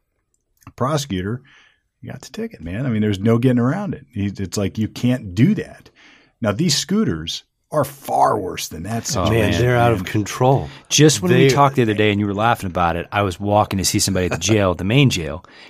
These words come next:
Speaker 2: and there were two dudes, one trying to balance on the bird on the sidewalk while lighting a cigarette, <laughs> which he almost went down, dude. Almost took a header. His buddy goes out. You know the,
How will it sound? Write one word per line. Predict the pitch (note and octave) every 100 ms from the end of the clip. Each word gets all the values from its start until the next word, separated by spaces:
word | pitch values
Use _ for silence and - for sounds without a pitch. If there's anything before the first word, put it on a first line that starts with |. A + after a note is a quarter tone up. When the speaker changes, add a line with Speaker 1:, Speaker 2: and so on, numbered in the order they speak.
| _
Speaker 2:
and | G2+
there | G2+
were | F2+
two | - D3+
dudes, | C#3 B2+ G#2 G2
one | G2+ B2 E3 F2+ F#2+ G#2 - - -
trying | - C3 B2 B2+ A2+
to | - B2 A2+ G#2 F#2 - _
balance | F2+ F#2 A2 D3 D#3 C#3 -
on | A2+ A2
the | G2+
bird | F#2 A#2 A#2 G#2
on | F#2 G#2
the | F#2
sidewalk | - A#2 A#2 G#2 F2+ -
while | G2+
lighting | F#2+ G#2 A2 F2
a |
cigarette, | - C3+ A2 D2+ C#2+ - - - - -
<laughs> | D3 C#3 A2+ G#2+
which | C3+ B2 - -
he | - F3
almost | D3+ D3+ A#2+ A2
went | G#2+ -
down, | G#2+ G2 F#2
dude. | D#2 D#2+ -
Almost | B2+ B2+ -
took | A2
a |
header. | G2 A2 F#2 F2
His | A2
buddy | F#2+ B2 C#3+ G2+ F#2+ - - _
goes | - A#2+ A#2
out. | A#2 A2
You | C3
know |
the, | D#3